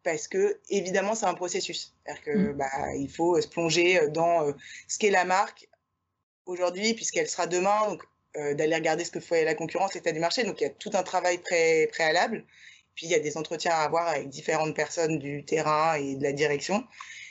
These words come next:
Speaker 1: Et puis, il faut, euh, tenir au courant, euh, les personnes, euh, qui, euh, euh, collaborent dans cette entreprise,
Speaker 2: Mm.
Speaker 1: leur faire savoir que c'est une question, leur demander leur avis d'une manière ou d'une autre et essayer, euh, si vous faites une raison d'être et que, euh, vos employés se retrouvent pas du tout dedans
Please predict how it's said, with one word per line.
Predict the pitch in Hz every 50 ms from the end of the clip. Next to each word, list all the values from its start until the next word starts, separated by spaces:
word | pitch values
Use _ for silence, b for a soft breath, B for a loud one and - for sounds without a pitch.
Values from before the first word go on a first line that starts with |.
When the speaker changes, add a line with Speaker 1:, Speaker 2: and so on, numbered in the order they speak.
| B -
Speaker 1:
Et | - 160
puis, | 160 - - 202 202
il | 180
faut, | 165 - 185 180 190 180
euh, | 156 156 151 151 147 147 151 151 151 151
tenir | 147 170 175 185 180 175
au | 170
courant, | 165 170 165 160 165 170 170 170 170 160
euh, | 151 151
les | 147 160 156
personnes, | 151 156 156 - - 175 165 165
euh, | 151 151 147 143 143 143 139 143 143 143 143 143 139 139 139 139 139 139
qui, | - - - 151 156 151 147 143 139
euh, | 135 135 135 131 135 143 147 147 151 156 - -
euh, | 160 143 - 139 135
collaborent | - 180 160 156 156 160 165 165
dans | 156 147
cette | 156 143 143 -
entreprise, | 147 143 - 151 - - 175 196 214 175
Speaker 2:
Mm. | 151 B B B B B B -
Speaker 1:
leur | 156 151
faire | - 170 165 175 165 -
savoir | - 160 156 175 180
que | -
c'est | 185
une | 165 156
question, | - 165 160 - 190 202 220
leur | 226 208 180
demander | 175 180 175 180 190
leur | 196 185 175
avis | 170 165 160 165 180 208
d'une | 196 165 165 160
manière | 165 165 170 180 185 185
ou | 180 175
d'une | 170 165 165 165
autre | 175 202 202 - - 180
et | 165 147
essayer, | 151 151 - 160 165 175 185 185
euh, | 175 160 156 151 B B B B B B B B B B B B
si | - - 220 214
vous | 202 208 220
faites | 220 208 202 208
une | 208 202
raison | 196 196 202 202 196 202
d'être | 196 202 202 202 -
et | 180 -
que, | - 160
euh, | 156 156 151 147 147 147 143
vos | 139 147 147
employés | 170 160 - 180 180
se | - -
retrouvent | 160 - - 156 151
pas | - 175 180
du | 170 170
tout | 160 - 170
dedans | 160 160 156 165 165 202 -